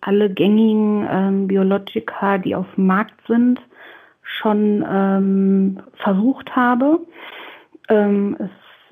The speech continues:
das Problem ist halt, entweder reagiere ich allergisch da drauf, ähm, sie helfen nicht, dass wir nach irgendein,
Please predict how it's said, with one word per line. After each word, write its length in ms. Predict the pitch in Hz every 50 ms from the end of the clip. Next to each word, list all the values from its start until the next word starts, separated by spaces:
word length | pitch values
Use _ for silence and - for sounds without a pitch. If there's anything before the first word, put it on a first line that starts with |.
| - _ _ _ _
das 180 | - 208 196 196 -
Problem 380 | - 226 196 202 214 220 214
ist 140 | 214 202 208
halt, 200 | - 196 196 190
entweder 640 | - 202 202 202 - 208 208 202 196 202 202 202 185
reagiere 380 | 196 196 190 190 185 196 202 196
ich 120 | 190 -
allergisch 460 | - 185 185 208 233 233 277 262 - -
da 80 | 262 254
drauf, 460 | - 240 240 247 247 254 262 269 262 - - - -
ähm, 580 | 214 208 208 202 202 208 208 208 208 - - - - - _ _ -
sie 240 | 214 196 196 196
helfen 500 | 185 190 226 220 240 269 - - 294 285
nicht, 360 | 285 285 311 311 - - _ _
dass 140 | - 208 202 - - -
wir 80 | 214
nach 140 | 208 202 -
irgendein, 600 | - - 220 220 214 - - 214 208 214 208 -